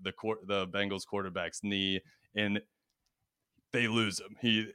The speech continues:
and they lose Carson Palmer. They lose the game, crushing. That was the year they were supposed to win the Super Bowl. Um, before that, the Cincinnati Bearcats, my favorite basketball team, uh, they're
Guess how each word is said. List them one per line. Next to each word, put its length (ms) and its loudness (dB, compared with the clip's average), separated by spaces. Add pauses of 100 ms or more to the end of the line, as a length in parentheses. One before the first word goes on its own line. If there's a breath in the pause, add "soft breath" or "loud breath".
and 320 2
they 140 6
lose 260 8
Carson 400 8
Palmer. 420 6
They 160 0
lose 280 2
the 100 2
game, 480 2 (100)
crushing. 640 0
That 180 4
was 140 0
the 80 0
year 100 4
they 120 6
were 80 4
supposed 260 -2
to 80 -6
win 140 -4
the 60 -8
Super 280 -6
Bowl. 240 -18 (560 soft breath)
Um, 340 6 (320)
before 400 4
that, 300 8
the 80 0
Cincinnati 500 2
Bearcats, 680 2
my 100 0
favorite 380 -2
basketball 600 0
team, 400 -10 (460 soft breath)
uh, 500 6
they're 300 4